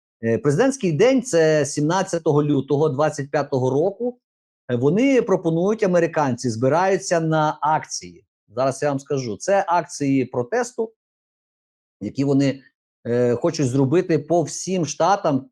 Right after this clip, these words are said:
типу, закликають людей: «Виходьте до своїх, е, значить, е, ну, тих, е, адміністративних, е, центрів, е, в своїх штатах, кожен в своєму штаті, як то кажуть, і, е, значить, е,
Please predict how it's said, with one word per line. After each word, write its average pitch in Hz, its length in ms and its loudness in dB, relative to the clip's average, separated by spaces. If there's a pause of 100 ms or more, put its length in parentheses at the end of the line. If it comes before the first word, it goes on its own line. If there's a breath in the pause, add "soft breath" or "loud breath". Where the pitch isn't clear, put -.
типу, 135 200 -4
закликають 143 680 -2
людей: 139 360 2
«Виходьте 135 580 -2
до 123 160 -2
своїх, 131 520 -4
е, 113 280 0
значить, 110 500 -10
е, 104 320 -4
ну, 110 120 -4
тих, 104 300 -8
е, 98 140 -8
адміністративних, 139 920 0
е, 98 800 -4 (280)
центрів, 196 500 0 (600)
е, 123 280 2
в 113 80 -4
своїх 139 400 2
штатах, 202 580 0
кожен 143 240 2
в 127 60 -4
своєму 120 480 0
штаті, 180 360 0
як 160 100 -2
то 151 80 -4
кажуть, 135 420 -2
і, 175 560 0
е, 151 580 2
значить, 127 540 -6
е, 101 800 -6